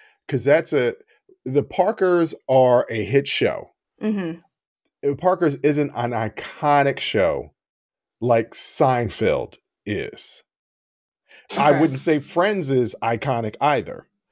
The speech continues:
Speaker 1: Um, I wouldn't, the Parkers are not even as iconic as, like, Martin or The Fresh Prince, if we're talking about black sitcoms, or A Different World or The Cosby Show.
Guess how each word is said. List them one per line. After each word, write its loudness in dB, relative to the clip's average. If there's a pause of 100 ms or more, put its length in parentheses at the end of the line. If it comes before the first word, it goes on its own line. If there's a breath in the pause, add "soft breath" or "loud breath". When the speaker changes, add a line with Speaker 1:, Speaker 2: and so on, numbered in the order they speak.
(340)
Speaker 1:
Um, 4
I 2
wouldn't, -2
the -4
Parkers 0
are 2
not 2
even 2
as 0
iconic -2
as, 2
like, 4
Martin 0 (220)
or 6
The -2
Fresh 0
Prince, 0
if -6
we're -2
talking 0
about -2
black -2
sitcoms, -10 (320 loud breath)
or -4
A -8
Different 2
World 6
or 2
The -12
Cosby 2
Show. -2